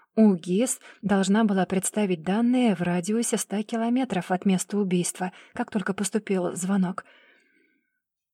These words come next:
Тина желала знать, сколько женщина потратила времени на все, чтобы конкретизировать по минутам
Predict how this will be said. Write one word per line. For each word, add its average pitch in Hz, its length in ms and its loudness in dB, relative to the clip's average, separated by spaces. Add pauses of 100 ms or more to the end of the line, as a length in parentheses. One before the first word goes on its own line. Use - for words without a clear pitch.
(360)
Тина 190 360 0
желала 202 380 2
знать, 185 460 -4
сколько 208 480 2
женщина 196 500 0
потратила 196 640 -2
времени 220 460 4
на 240 160 4
все, 208 380 -2 (180)
чтобы 185 540 0
конкретизировать 208 1000 2
по 202 80 -2
минутам 196 600 4